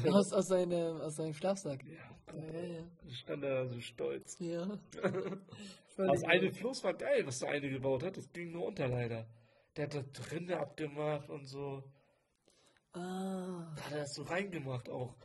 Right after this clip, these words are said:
Speaker 1: Ja,
Speaker 2: Richtig,
Speaker 1: ja.
Speaker 2: so voll gut.
Speaker 1: Aber
Speaker 2: Und dann ist
Speaker 1: welche
Speaker 2: leider
Speaker 1: Folge
Speaker 2: auch
Speaker 1: bist du
Speaker 2: weg.
Speaker 1: denn? Welche Nummer?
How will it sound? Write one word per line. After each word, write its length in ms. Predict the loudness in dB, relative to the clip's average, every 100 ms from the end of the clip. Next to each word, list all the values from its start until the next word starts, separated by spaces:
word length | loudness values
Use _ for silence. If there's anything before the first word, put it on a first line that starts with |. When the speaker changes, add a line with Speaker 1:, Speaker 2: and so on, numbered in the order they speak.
| -20 -20 _
Speaker 1:
Ja, 160 | 4 6
Speaker 2:
Richtig, 140 | 8
Speaker 1:
ja. 140 | 6 4
Speaker 2:
so 120 | 2
voll 260 | 4 4 4
gut. 360 | 0 -4 -4 -10 -2
Speaker 1:
Aber 200 | 2 6
Speaker 2:
Und 60 |
dann 100 | 6
ist 160 | 4 6
Speaker 1:
welche 180 | 6 8
Speaker 2:
leider 100 | 10
Speaker 1:
Folge 180 | 10 10
Speaker 2:
auch 40 |
Speaker 1:
bist 100 | 6
du 100 | 4
Speaker 2:
weg. 0 | 4
Speaker 1:
denn? 220 | 2 0
Welche 180 | -4 -4
Nummer? 260 | -4 -4